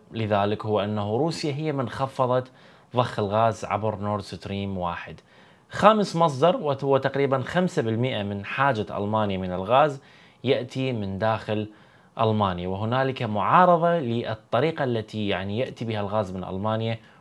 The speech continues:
وهي التكسير الهيدروليكي الذي يعتبر الطريقة الوحيدة لاستخراج الغاز داخل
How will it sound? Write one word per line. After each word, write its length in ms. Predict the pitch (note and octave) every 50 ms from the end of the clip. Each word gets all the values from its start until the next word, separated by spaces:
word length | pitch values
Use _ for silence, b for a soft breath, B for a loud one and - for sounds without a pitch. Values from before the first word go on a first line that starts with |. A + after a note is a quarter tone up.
| B -
وهي 260 | A2 A2 A#2 A2+ G#2+
التكسير 680 | G2 - - F#2+ - - - A#2+ A#2 A#2 A#2+ A2+ A2 A2+ B B B B B -
الهيدروليكي 680 | G#2+ G2+ G#2+ G#2 F#2 F#2+ F#2+ G2 G#2 A#2+ A#2 - A#2
الذي 240 | G#2 G#2 F#2+ F#2+ G#2+
يعتبر 400 | A2 A2 G#2+ - A2 F#2+ G2+ G2
الطريقة 420 | F#2+ - - B2+ C3+ D3 C#3 - B2+
الوحيدة 380 | A#2+ A2+ G#2+ B2+ C3+ B2 A#2+
لاستخراج 600 | G#2 F2+ - - - G#2 - - G#2+ G#2 F#2+ G2
الغاز 480 | F#2+ F2 G#2 G#2+ A2 A2 G2+ G2+ - - b b b b b b b - -
داخل 420 | G#2 G2+ G2+ - - - G2